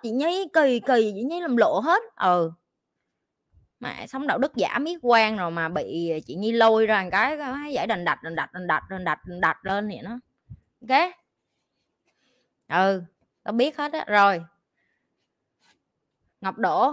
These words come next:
coi lại mấy cái video cũ nha. Cái tôi nè, tự A, tự ái, cao, sĩ diện nè, rồi, ờ, bảo thủ nè. Đó, mấy cái đó chị Nhi trả lời hết rồi. Nó đều ở trong cái nhóm đó hết á.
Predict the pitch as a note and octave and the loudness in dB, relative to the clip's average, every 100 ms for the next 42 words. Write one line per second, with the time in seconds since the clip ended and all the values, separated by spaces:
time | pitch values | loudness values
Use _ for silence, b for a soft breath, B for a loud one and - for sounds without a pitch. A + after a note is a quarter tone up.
0 | - A#3+ B3 F3+ B3+ D4+ C#4 G#3 F#3+ - | 2 2 4 0 -4 -2 2 2 2 -2
1 | F3 C4 A#3+ G#3 G3+ - A3+ G#3 G#3+ A3 | -2 -2 -2 -2 -6 -2 4 4 4 2
2 | F#3 E3+ C3+ C3+ D3 G3+ G3 F#3 C#3+ F#3 | -4 -6 -6 -4 0 2 2 -2 -4 0
3 | A3+ B3 D4+ - A3 A3 G#3+ A3 - F#3+ | 2 0 -2 0 2 4 4 0 -4 -4
4 | G#3+ F#3+ - D3+ E3+ E3 D#3+ D#3+ E3 D#3+ | -2 -2 -4 -8 -8 -6 -6 -2 -2 0
5 | D#3+ D#3 D3+ D3+ D3+ E3 F#3 B3+ A3 E3+ | 0 0 -2 -2 -4 -2 0 2 2 4
6 | C4 C#4 F3 A3+ A#3+ C#4 D4+ D#4+ F3+ G#3 | 2 -2 0 0 0 -2 0 -2 -2 -4
7 | G3+ G3 A3+ F3 A3+ B3 F3+ G#3 B3+ F#3+ | 0 2 4 2 0 -2 -2 0 4 6
8 | D3+ E3+ A3 A#3 B3 B3 D#4+ C4+ C#4 D4 | 6 2 0 0 2 2 2 0 0 -2
9 | D#4+ | -6